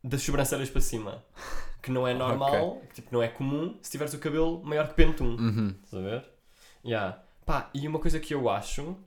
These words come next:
Speaker 1: e não sei se é polémico, mas eu acho que o
Speaker 2: Ok.
Speaker 1: cabelo rapado fica bem na grande maioria das pessoas. Ou melhor, fica,
Speaker 2: Eu acho
Speaker 1: fica, fica
Speaker 2: Diz.
Speaker 1: bem, é mais pessoas
Speaker 2: Do que fica
Speaker 1: do que as,
Speaker 2: pior,
Speaker 1: do que as
Speaker 2: hein?
Speaker 1: pessoas acham.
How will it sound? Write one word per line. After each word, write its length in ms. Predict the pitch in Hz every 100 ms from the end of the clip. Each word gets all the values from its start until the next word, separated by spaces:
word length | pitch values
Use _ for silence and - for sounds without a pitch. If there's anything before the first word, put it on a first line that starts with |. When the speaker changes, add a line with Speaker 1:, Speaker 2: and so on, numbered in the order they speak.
| -
Speaker 1:
e 60 | 113
não 80 |
sei 100 | 113
se 100 | 117
é 40 | 120
polémico, 640 | - 110 98 110 123 -
mas 140 | 120
eu 80 | 123
acho 140 | 127 110
que 60 |
o 40 | 101
Speaker 2:
Ok. 80 | 104
Speaker 1:
cabelo 140 | 131
rapado 760 | 127 123 - 107 104 123 151 - - -
fica 340 | - 143 131 127
bem 360 | 117 120 131 127
na 160 | 123
grande 300 | 113 127 127
maioria 340 | 131 127 120 120
das 140 | 117
pessoas. 640 | - - 98 - - - - - - -
Ou 80 | 127
melhor, 400 | 131 131 110 95
fica, 440 | - 120 127 117 - - - _ -
Speaker 2:
Eu 220 | 117 110
acho 240 | 107 120
Speaker 1:
fica, 340 | - 143 135 - - - _
fica 280 | - 98 95
Speaker 2:
Diz. 80 | 113
Speaker 1:
bem, 360 | 123 131 165 185 - - - -
é 100 | 117
mais 320 | 139 156 -
pessoas 880 | - - - 131 147 190 196 - - - - - - - - -
Speaker 2:
Do 100 | 107
que 80 | -
fica 300 | - - 123
Speaker 1:
do 80 | 139
que 100 | 165
as, 60 |
Speaker 2:
pior, 160 | 110 104
Speaker 1:
do 60 | 95
que 40 |
as 80 | 90
Speaker 2:
hein? 60 | -
Speaker 1:
pessoas 280 | - 143 135
acham. 500 | 117 - 92 92